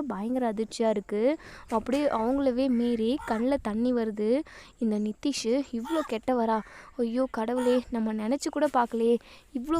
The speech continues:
கெட்டவரா இருக்காரு. ஏதோ போதை மருந்து, ஊசி, கஞ்சான்னு அது இதுன்னு பேசிக்கிட்டு இருக்காங்களே. ஆ, கடவுளே, ஐயோ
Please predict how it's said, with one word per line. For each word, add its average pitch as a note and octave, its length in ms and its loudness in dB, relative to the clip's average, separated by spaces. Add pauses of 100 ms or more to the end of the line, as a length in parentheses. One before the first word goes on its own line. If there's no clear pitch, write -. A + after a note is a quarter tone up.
(120)
கெட்டவரா C#4+ 380 0
இருக்காரு. B3+ 440 2 (300)
ஏதோ B3+ 380 4
போதை D4 420 2
மருந்து, B3+ 540 2
ஊசி, B3+ 480 -2 (100)
கஞ்சான்னு A#3+ 600 0 (100)
அது A#3+ 220 -2
இதுன்னு C#4+ 260 0
பேசிக்கிட்டு C4 500 -4
இருக்காங்களே. A#3+ 460 2 (440)
ஆ, A3+ 280 -4 (160)
கடவுளே, C4 600 2 (420)
ஐயோ C4 440 2